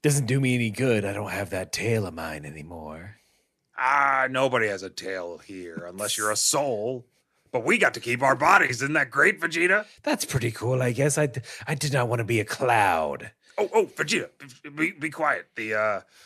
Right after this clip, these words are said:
Speaker 2: the bunny man is making, is making carrot marshmallows.
Speaker 1: Oh, there's, like, a cooking show. Okay, that's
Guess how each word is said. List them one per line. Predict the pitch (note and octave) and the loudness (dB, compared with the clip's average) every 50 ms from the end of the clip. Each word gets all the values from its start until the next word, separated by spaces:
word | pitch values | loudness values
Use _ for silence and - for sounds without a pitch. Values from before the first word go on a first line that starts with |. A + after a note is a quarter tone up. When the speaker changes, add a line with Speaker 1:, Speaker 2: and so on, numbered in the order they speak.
| - _ _ - | -20 _ _ -4
Speaker 2:
the | D3 C3 | -2 2
bunny | F#3 G3+ G3+ F#3+ E3+ | 4 4 6 4 4
man | D3 C3 A#2+ A#2+ A2+ | 2 2 0 0 -2
is | G#2+ A#2 | -4 -2
making, | C#3+ D#3+ C#3+ C3+ B2 B2 B2 A#2 G#2 _ - - _ _ _ _ _ _ _ _ _ _ _ _ _ _ _ _ _ _ _ _ _ _ _ _ _ _ - - - _ | -4 -4 -2 -2 -4 -4 -4 -8 -10 _ -20 -20 _ _ _ _ _ _ _ _ _ _ _ _ _ _ _ _ _ _ _ _ _ _ _ _ _ _ -20 -20 -20 _
is | - | -2
making | - C#3+ A#2+ A#2+ A#2 | -2 -2 -2 -2 -2
carrot | - - - - G3 F3+ C#3+ | 4 6 8 8 8 6 4
marshmallows. | C3 A#2+ G#2+ - - A2+ - - - - - - - - - - _ _ _ _ _ _ _ _ _ _ _ _ _ _ _ _ _ _ _ - - - - _ _ _ - - - - | 0 -2 -2 -4 -8 -10 -12 -12 -14 -18 -20 -20 -18 -16 -16 -16 _ _ _ _ _ _ _ _ _ _ _ _ _ _ _ _ _ _ _ -20 -20 -20 -20 _ _ _ -16 -12 -2 4
Speaker 1:
Oh, | G3+ G3 F3+ E3 | 6 6 8 8
there's, | D#3+ D3+ B2 | 6 4 4
like, | C#3+ C#3 - | 2 0 0
a | C3 | -4
cooking | - - E3+ C#3+ G#2+ A2+ A#2 | -2 0 -2 0 0 -2 -4
show. | A2 - - G#2+ F#2+ A2 | -2 -2 -2 -2 -2 -2
Okay, | B2+ C3 - F2+ F2 F2 | -2 -4 -4 -6 -6 -4
that's | G#2 C#3+ D3+ - - - | -4 -6 -6 -6 -8 -8